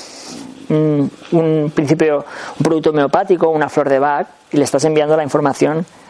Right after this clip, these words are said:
la energía a distancia. Estás haciendo radiónica simplemente con el medallón. Lo que vamos a notar con esto es más concentración, porque estamos generando más ondas alfa,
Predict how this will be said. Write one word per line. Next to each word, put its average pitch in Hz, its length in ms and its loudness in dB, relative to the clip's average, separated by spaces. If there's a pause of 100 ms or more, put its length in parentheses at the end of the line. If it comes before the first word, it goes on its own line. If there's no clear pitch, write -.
(160)
la 143 60 0
energía 131 300 0
a - 20 2
distancia. 131 380 0
Estás 147 180 0
haciendo 147 260 2
radiónica 139 480 0
simplemente 139 400 0
con 143 120 0
el 139 60 0
medallón. 135 480 -2 (2250)
Lo 165 200 0
que 160 540 0
vamos 185 260 0
a 226 60 2
notar 196 300 0
con 175 160 0
esto 196 340 0
es 147 400 -2 (340)
más 156 200 -2
concentración, 156 840 0
porque - 220 -4
estamos - 560 -2
generando 151 360 0
más 143 200 -2
ondas 143 260 2
alfa, 160 380 0